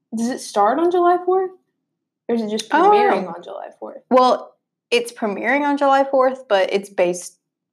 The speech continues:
Speaker 2: around that time,
Speaker 1: In
Speaker 2: July
Speaker 1: the
Speaker 2: fourth.
Speaker 1: summer. So we
Speaker 2: Mm-hmm.
Speaker 1: think it's only been a few months.
Speaker 2: Something like that, maybe. I don't know. Uh, we know that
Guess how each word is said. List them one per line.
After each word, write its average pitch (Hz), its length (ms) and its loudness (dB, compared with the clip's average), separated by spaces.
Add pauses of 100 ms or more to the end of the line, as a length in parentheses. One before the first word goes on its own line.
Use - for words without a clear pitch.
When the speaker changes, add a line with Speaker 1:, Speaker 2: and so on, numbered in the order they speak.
(200)
Speaker 2:
around 180 540 -4 (180)
that - 180 -4
time, - 520 -12
Speaker 1:
In 214 80 -12
Speaker 2:
July 208 200 -4
Speaker 1:
the 208 60 -16
Speaker 2:
fourth. - 260 -12 (460)
Speaker 1:
summer. 208 120 -6
So 208 80 -2
we 226 120 -2
Speaker 2:
Mm-hmm. 233 60 -8
Speaker 1:
think 285 200 -2
it's - 120 -6
only 214 260 -4
been 196 140 -4
a 185 100 -8
few 175 140 -8
months. 165 560 -12 (1000)
Speaker 2:
Something 208 360 -2
like 180 180 -4
that, 214 300 -4 (360)
maybe. 214 400 -6 (960)
I 220 60 0
don't 190 160 2
know. 175 240 -2 (340)
Uh, 208 320 4
we 208 120 2
know 208 260 4
that 214 300 0